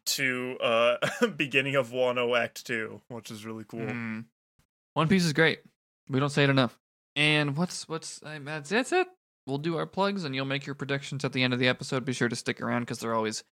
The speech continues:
Speaker 2: correct. But for now, Jory, where could people find you, assuming that <laughs> Twitter's still around in, in a week?
Speaker 1: <laughs>
Speaker 2: Or if not, you know, plug other stuff, too.
Speaker 1: Um, I'm everywhere at No I'm Jory.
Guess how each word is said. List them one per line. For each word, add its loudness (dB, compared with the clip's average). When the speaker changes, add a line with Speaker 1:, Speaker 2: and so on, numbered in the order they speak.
Speaker 2:
correct. 0
But 6
for 4
now, 6
Jory, 2
where 2
could -6
people -4
find 4
you, 2
assuming 4
that 4
<laughs> -10
Twitter's 4
still 2
around 2
in, -4
in -6
a 0
week? 0
Speaker 1:
<laughs> -2
Speaker 2:
Or 4
if 2
not, 6
you 2
know, 6
plug 4
other 6
stuff, 0
too. -10
Speaker 1:
Um, -4
I'm -2
everywhere 4
at 6
No 6
I'm 0
Jory. 4